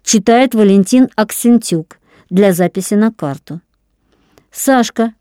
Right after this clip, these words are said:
повесть, читает Валентин Аксентюк. Для записи на карту. "Сашка", повести и рассказы, читает Николай Козей. Восемь кассет. Содержание. Повести.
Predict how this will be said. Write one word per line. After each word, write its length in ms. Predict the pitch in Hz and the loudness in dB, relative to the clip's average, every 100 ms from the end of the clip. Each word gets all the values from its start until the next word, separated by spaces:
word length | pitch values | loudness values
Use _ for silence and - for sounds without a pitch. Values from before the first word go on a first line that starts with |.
| _ | _
повесть, 540 | 214 196 180 185 _ _ _ - | 2 2 2 -4 _ _ _ -8
читает 500 | - 202 220 254 247 | -2 0 2 2 2
Валентин 540 | 208 196 196 247 262 - | 2 4 2 2 0 0
Аксентюк. 760 | 220 - 226 214 - 170 - _ _ _ _ | -8 -2 0 0 -2 -8 -10 _ _ _ _
Для 260 | - 196 196 | -2 2 2
записи 480 | 170 180 175 196 233 | 2 -2 -2 -4 0
на 160 | 233 | 0
карту. 480 | 226 156 143 - 175 - _ _ _ _ _ _ | -2 -8 -10 -14 -20 -20 _ _ _ _ _ _
"Сашка", 580 | - - 247 240 - 226 _ _ _ | -8 0 0 0 -6 -10 _ _ _
повести 500 | 208 262 302 285 285 | 0 2 2 2 2
и 20 | |
рассказы, 640 | 262 254 - 165 160 165 175 _ _ | 2 0 -2 -6 -4 -8 -14 _ _
читает 460 | - 254 311 320 | -2 0 2 2
Николай 360 | 247 233 247 269 | 0 2 2 2
Козей. 600 | 269 269 233 180 170 170 _ - | 0 0 0 -2 -4 -6 _ -8
Восемь 400 | 175 240 285 262 | -2 0 2 0
кассет. 540 | 220 170 - 160 - _ _ _ | 0 -4 -4 -10 -10 _ _ _
Содержание. 920 | - 311 269 190 165 165 160 160 165 _ _ _ _ | -2 0 2 0 -2 -2 -2 -6 -8 _ _ _ _
Повести. 600 | 226 247 214 208 - 208 | 0 2 2 -2 -4 -8